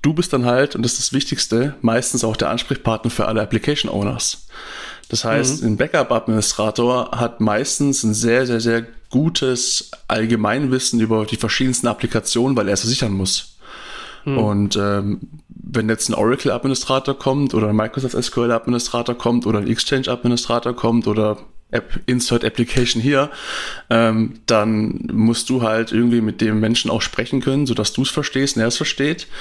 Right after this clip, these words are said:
Speaker 1: Und meistens haben die wirklich ein sehr gutes Allgemeinwissen und müssen halt mit den ganzen Leuten so kommunizieren und auch für Restores und so weiter da sein. Weil es ist ein bisschen Irrglaube,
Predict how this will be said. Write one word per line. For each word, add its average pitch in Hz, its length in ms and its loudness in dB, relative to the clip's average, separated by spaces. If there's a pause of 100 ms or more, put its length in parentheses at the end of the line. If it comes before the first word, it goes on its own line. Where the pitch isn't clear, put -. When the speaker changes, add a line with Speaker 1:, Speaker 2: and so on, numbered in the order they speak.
(320)
Speaker 1:
Und 110 320 0
meistens 110 380 0
haben 117 160 2
die 117 140 2
wirklich 120 300 -2
ein 113 100 0
sehr 110 200 2
gutes 120 300 0
Allgemeinwissen 113 760 0
und 104 280 0
müssen 110 240 0
halt 110 80 0
mit 113 120 2
den 110 100 2
ganzen 110 260 0
Leuten 107 260 0
so 120 140 -2
kommunizieren 123 720 0
und 107 100 2
auch 107 180 -2 (160)
für 117 160 0
Restores 120 420 2
und 113 100 -4
so 113 100 0
weiter 110 160 0
da 110 180 2
sein. 98 220 -6 (1200)
Weil 101 200 0
es 98 140 -4
ist - 160 -2
ein 104 100 0
bisschen 127 340 2
Irrglaube, 127 720 4